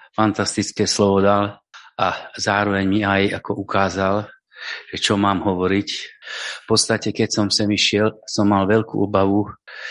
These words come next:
že čo mám povedať. Ja som sa bavil s Peťom a spolu sme sa pomodlili. A vlastne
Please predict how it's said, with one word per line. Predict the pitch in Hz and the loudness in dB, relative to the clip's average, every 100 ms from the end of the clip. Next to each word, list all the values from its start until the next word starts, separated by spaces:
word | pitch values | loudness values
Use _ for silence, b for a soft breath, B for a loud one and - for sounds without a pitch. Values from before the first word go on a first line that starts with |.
| B B - | B B -8
že | - 113 | -2 2
čo | |
mám | 107 98 82 | 4 2 2
povedať. | 101 101 101 95 98 | 2 4 2 2 2
Ja | |
som | - 98 | 2 2
sa | - 92 | 2 2
bavil | 104 107 92 | 2 2 2
s | - | 0
Peťom | - 92 113 101 90 B B B | -2 0 2 0 -2 B B B
a | - | -10
spolu | - - 101 | -6 0 2
sme | 98 104 95 | 2 2 2
sa | - | 0
pomodlili. | 90 98 95 90 92 92 95 95 - _ - B B B | 0 2 2 4 4 4 4 0 -10 _ -12 B B B
A | - | 0
vlastne | 101 98 - 101 - | 0 2 0 -2 -2